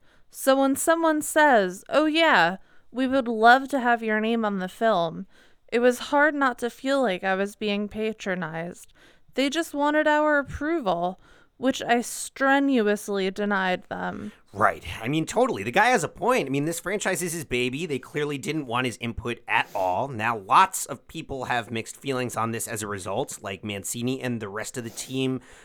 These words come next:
Speaker 2: uh, have done a lot of weird things with the <laughs> series over the years, and some stuff I like and some stuff I don't, but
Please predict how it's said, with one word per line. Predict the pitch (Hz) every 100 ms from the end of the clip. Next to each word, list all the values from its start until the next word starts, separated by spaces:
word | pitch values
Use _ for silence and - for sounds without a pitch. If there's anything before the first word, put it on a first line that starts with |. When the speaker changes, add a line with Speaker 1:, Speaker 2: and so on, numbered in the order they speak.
| -
Speaker 2:
uh, | 127 139 143
have | - 170 220
done | 233
a | 233
lot | 214 240
of |
weird | 185 220 220
things | 190 190 185
with | 311
the | -
<laughs> |
series | 160 - - 196 175 170 165
over | 160 165
the | 156
years, | 131 156 190 -
and | 151 151
some | - 180
stuff | - 175
I | 180
like | 151 151 -
and | 170
some | - 160
stuff | - 156
I | - 160
don't, | 151 165 185 151
but | 170